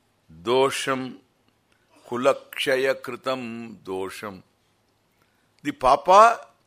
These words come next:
that, that is, that is, that is attracted, that is yearned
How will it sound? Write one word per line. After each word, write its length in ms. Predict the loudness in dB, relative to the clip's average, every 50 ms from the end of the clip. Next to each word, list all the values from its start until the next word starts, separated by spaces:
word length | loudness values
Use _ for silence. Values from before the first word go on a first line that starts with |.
| _ _ _ _ _ _ _ _ _ _ _ _ _ _ _ _ _ -2 4
that, 420 | 6 6 6 4 0 -10 -20 -20 -20 _ _ _ _ _ _ _ _ _
that 300 | -6 -2 0 0 0 -2
is, 380 | -6 -10 -8 -8 -8 -8 -8 -10 _ _ _ -8
that 200 | -6 -6 -6 -6
is, 400 | -8 -14 -14 -16 -18 -20 -20 -20 _ _
that 160 | -16 -14 -12
is 100 | -10 -8
attracted, 680 | -8 -8 -8 -6 -2 -2 -2 -2 -4 -10 -14 -12 -12 -14 _ _ _ _ _ _ _ _ _ _ _ _ _ _ _ _ _ -12
that 140 | -12 -10
is 200 | -10 -10 -10 -6
yearned 520 | -2 0 2 2 2 0 -2 -8 -14 -18